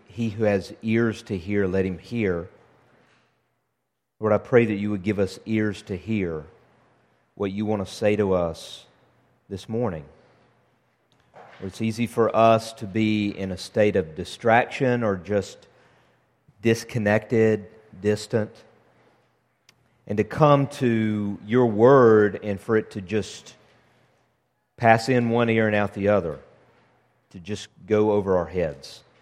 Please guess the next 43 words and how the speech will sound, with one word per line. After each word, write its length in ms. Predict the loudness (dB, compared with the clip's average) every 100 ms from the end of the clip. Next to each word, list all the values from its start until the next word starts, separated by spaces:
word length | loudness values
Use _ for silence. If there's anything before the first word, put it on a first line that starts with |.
| _ _ _
But 80 | -2
I 60 |
pray 520 | -2 -2 2 4 6 4
that 200 | 0 -6
you 280 | -4 -2
would 200 | 0 -2
give, 340 | -2 -2 -2 -4 -16 -2
give 220 | -2 -2 -4
each 240 | -6 -4
and 100 | -4
every 160 | 0 0
one 180 | -2
of 140 | -4 -2
us 260 | -4 -6 -16
ears 600 | -6 -2 0 -2 -4 -16 _ _ _ _
to 100 | -8
hear 360 | -8 -6 -2 -2
what 240 | -2 -6
you 60 | -8
want 180 | -8 -10
to 60 |
say 180 | -6 -4
to 140 | -2 -4
us 140 | -6
this 240 | -14 -16
morning, 340 | -16 -16 -18 -20 _ _ _ _ _ _ _ _ _ _ _
that 220 | -4 -4 -2
we 580 | 0 2 2 2 -2 -6 _ _ _ _ _ _ _ _ -8
would 180 | -8 -4
be 100 | -4
your 180 | -4
disciples, 920 | -6 -10 -8 -8 -8 -12 -20 -20 -20 -20 _ _ _ _
that 120 | -12 -4
we 140 | -2
would 180 | -2 -4
know 320 | -2 2 4
what 240 | 4 0 0
that 200 | -4 -2
means, 380 | -8 -8 -10
and 140 | -12 -14
that 80 | -10
you 120 | -8
would, 140 | -8